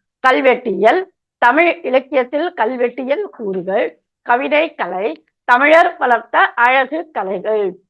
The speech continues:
இந்த பக்கம் மயிலை சீனி வேங்கடசாமி, நா பார்த்தது, பார்த்த சாரதி, ஆ ஜெகதீசன், ரா நாகசாமி. இப்ப யார் யார் எந்தெந்த நூல் எழுதி இருக்கின்றார்கள் எல்லாமே பாத்தீங்கன்னா,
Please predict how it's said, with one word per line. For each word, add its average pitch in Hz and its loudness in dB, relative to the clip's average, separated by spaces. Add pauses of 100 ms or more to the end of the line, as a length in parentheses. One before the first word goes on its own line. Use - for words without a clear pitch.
(400)
இந்த 262 0
பக்கம் 196 -6
மயிலை 226 0
சீனி 254 -10
வேங்கடசாமி, 277 2 (360)
நா 226 0
பார்த்தது, 254 -2 (120)
பார்த்த 254 2
சாரதி, 277 -2 (320)
ஆ 247 6
ஜெகதீசன், 254 -4 (400)
ரா 247 4 (160)
நாகசாமி. 214 -2 (360)
இப்ப 349 -2
யார் 277 6
யார் 302 6
எந்தெந்த 247 2
நூல் 285 0
எழுதி 233 0
இருக்கின்றார்கள் 196 -4
எல்லாமே 269 0
பாத்தீங்கன்னா, 233 -4